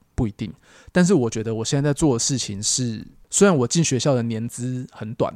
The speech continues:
但是它是因为我在业界有资历嘛，所以可以让我们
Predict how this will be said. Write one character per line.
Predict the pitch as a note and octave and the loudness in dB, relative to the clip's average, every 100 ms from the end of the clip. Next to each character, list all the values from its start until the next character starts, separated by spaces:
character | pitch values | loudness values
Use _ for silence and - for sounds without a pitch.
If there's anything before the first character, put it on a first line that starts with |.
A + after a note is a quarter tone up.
| - | -6
但 | - E3+ | 2 4
是 | D3+ D#3 | 4 2
它 | E3 | 0
是 | D3 | 2
因 | D#3 | 4
为 | D#3+ | 4
我 | A2 | 4
在 | C#3+ C3+ | 2 2
业 | D3 B2+ | 2 2
界 | C#3+ A#2+ - - | 0 -2 -4 -10
有 | G2+ | -10
资 | - B2 | -6 -4
历 | B2 A#2+ | 0 -2
嘛， | - - _ _ - | -4 -14 _ _ -10
所 | - C3+ | -2 -2
以 | |
可 | G#2 D#3 | 0 0
以 | C3 | 2
让 | B2+ D3 | 2 2
我 | A2+ | 0
们 | G#2 F#2 F2+ | -6 -12 -16